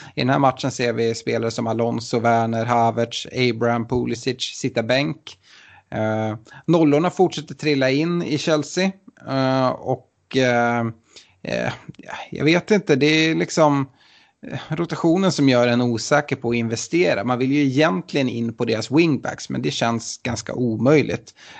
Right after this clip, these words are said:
Och därför skiftar väl liksom siktet lite mot mittbackarna. Och där har vi sett en Rüdiger som är liksom prisvärd, värd fyra,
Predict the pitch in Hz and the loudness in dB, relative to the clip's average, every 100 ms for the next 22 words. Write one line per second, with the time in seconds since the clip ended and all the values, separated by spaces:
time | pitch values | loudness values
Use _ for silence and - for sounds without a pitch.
0 | - 123 120 135 160 170 143 - _ 160 | -6 0 2 2 -2 -2 -2 -6 _ -2
1 | 175 175 165 139 - 120 110 127 120 - | 2 2 2 0 -2 -4 -4 -8 -10 -12
2 | 123 117 117 113 117 113 117 110 - 120 | -12 -8 -8 -8 -6 -6 -6 -8 -6 -8
3 | - - 147 82 - - - - - - | -8 -6 -2 -2 -4 -8 -6 -6 -10 -20
4 | - - - - 127 160 185 175 226 131 | -20 -20 -16 -2 0 0 0 2 2 2
5 | 123 117 120 107 131 139 139 - 131 123 | 2 0 -2 0 2 0 -4 -8 -8 -4
6 | 117 113 110 113 101 120 117 107 139 180 | -2 -2 -4 -6 -6 -4 -4 -4 0 2
7 | 139 113 113 113 110 - 110 107 | 2 0 -4 -6 -8 -8 -6 -6